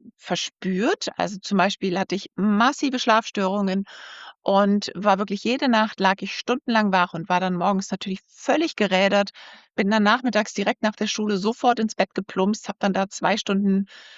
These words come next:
äh, komatös geschlafen. Und so war das ein Kreislauf, der immer, immer weiterging. Und mit diesen Mittelchen, ich hab die Schlafstörung nicht lösen können. Es wurde dann mal wieder ein bisschen besser, es ging dann mal wieder ein paar Tage wieder besser, dann wurde es wieder schlechter.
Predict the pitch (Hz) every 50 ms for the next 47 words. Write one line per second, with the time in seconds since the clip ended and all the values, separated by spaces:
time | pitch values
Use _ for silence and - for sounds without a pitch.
0 | - _ _ - 202 196 180 196 202 - - 233 240 240 214 - - 254 240 254
1 | - - - 233 - - 214 208 226 262 302 - - 247 220 226 233 - - -
2 | - - 214 - _ 208 233 202 240 247 233 254 247 247 262 247 - 190 214 -
3 | - 220 220 247 294 - - 254 226 226 214 - 208 180 - - - 262 254 254
4 | 254 240 220 220 226 214 214 220 220 - 180 170 - 151 156 180 202 208 202 202
5 | 208 220 214 220 226 254 - 294 269 254 - 277 240 240 240 247 - - - -
6 | - - - - - _ - 247 - 269 247 - 247 - - 233 240 - - -
7 | 214 202 214 208 208 - 254 262 320 330 302 294 269 - - - 254 254 247 247
8 | 247 247 247 254 247 - _ _ _ _ _ _ _ _ _ _ _ - - -
9 | - 220 233 214 208 214 220 208 208 202 190 185 202 196 185 190 - 214 190 -
10 | 302 294 - - 269 262 262 254 240 226 - - 202 202 196 196 190 185 175 170
11 | 175 170 180 - 202 196 - 202 185 175 175 185 185 - - 269 254 - - 233
12 | 214 208 196 175 - 160 - - - - - 208 - - 254 247 233 - - -
13 | 214 208 220 233